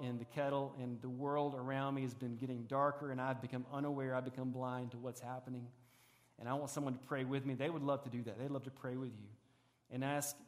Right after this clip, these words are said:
Jesus to give you sight and to open your eyes so you can see his face and follow his lead. For the rest of us, though, let's start praying that prayer.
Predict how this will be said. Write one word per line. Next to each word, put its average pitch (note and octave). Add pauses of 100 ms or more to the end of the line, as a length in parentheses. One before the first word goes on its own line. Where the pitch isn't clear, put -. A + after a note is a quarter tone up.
(220)
Jesus D3+ (1000)
to D#3
give C#3+
you C3+ (100)
sight A2+ (680)
and B2+
to C3
open C#3+
your B2+
eyes G#2+
so -
you B2
can A#2+
see A#2+
his A#2
face A2+
and A2
follow A2+
his G#2+
lead. A2+ (2000)
For D#3+
the D3
rest F#3
of C3+
us, B2
though, B2+ (100)
let's E3
start G#3+
praying F3
that C#3+
prayer. A#2+